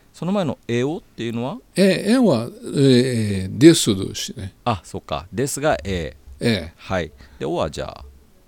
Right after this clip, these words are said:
Speaker 1: 監視かな？
Speaker 2: 監視。
Speaker 1: はい。
Speaker 2: はい。
Speaker 1: で、その後。
Speaker 2: シンボルで江ノ島ね。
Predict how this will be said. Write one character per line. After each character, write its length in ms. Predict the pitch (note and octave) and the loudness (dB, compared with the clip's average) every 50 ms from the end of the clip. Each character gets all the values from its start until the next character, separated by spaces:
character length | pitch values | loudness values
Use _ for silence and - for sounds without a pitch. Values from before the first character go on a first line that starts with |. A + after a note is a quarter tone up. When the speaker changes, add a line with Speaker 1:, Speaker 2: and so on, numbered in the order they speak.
| _ - | _ -12
Speaker 1:
監 220 | - F2+ F#2 G2 F#2 | -8 -6 -6 -6 -6
視 140 | - - | -8 -10
か 140 | - - A2 | -10 -10 -8
な？ 140 | A#2 C3+ G3 - - | -8 -10 -12 -4 0
Speaker 2:
監 160 | - D3+ C#3 | 2 2 2
視。 260 | A#2+ - - A2+ A2+ - - | 2 0 -4 -6 -10 -12 -8
Speaker 1:
は 120 | - A2 | -4 -4
い。 120 | F#2+ - - _ - _ - | -4 -4 -8 _ -20 _ -20
Speaker 2:
は 100 | A#2+ G2+ | -18 -16
い。 1000 | E2+ E2+ D#2+ - _ _ - _ _ _ - _ - _ _ _ - _ _ _ | -16 -18 -18 -20 _ _ -20 _ _ _ -20 _ -20 _ _ _ -20 _ _ _
Speaker 1:
で、 60 | - | -14
そ 140 | C3 - - | -10 -6 -4
の 100 | A2+ G#2 | -2 -2
後。 300 | G2 F#2 - E2+ C2+ - - _ _ _ _ _ _ _ _ _ _ _ _ _ _ _ _ - | -2 -4 -4 -8 -10 -10 -12 _ _ _ _ _ _ _ _ _ _ _ _ _ _ _ _ -14
Speaker 2:
シ 420 | - - - - - D3 D#3 F#3 | -8 -6 -4 0 2 4 6 6
ン 80 | G#3 G#3 | 6 6
ボ 360 | G3 A3 A#3 B3 B3+ B3+ A#3 | 6 4 4 4 4 2 0
ル 60 | D#3 | 0
で 180 | A2+ A2+ B2 C3+ | 0 2 2 2
江 60 | C3+ | 2
ノ 200 | C#3 C#3+ D3 D3 | 2 2 0 0
島 560 | - - - - C3 A#2+ A2+ G#2+ G2+ F#2+ F#2 | -2 -4 -4 0 0 0 0 0 -2 -4 -6
ね。 240 | F#2+ B2 E3 F#3+ - | -4 -4 -4 -4 -6